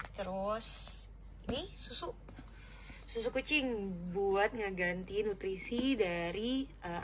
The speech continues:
asi dari induknya. Ini lumayan banget buat booster.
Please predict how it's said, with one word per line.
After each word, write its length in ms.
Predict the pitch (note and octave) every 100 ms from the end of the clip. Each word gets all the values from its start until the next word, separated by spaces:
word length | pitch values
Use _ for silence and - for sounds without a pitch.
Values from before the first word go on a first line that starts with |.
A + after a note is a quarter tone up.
| E3+
asi 240 | F#3 A3
dari 160 | F#3+ F#3+
induknya. 480 | F3+ F3+ - F3+ E3+ - - - - - -
Ini 400 | F3+ G3 G3+ G3
lumayan 320 | F3 F3 F3
banget 240 | E3+ F3+ F3+
buat 160 | E3+ E3 -
booster. 320 | E3+ - E3+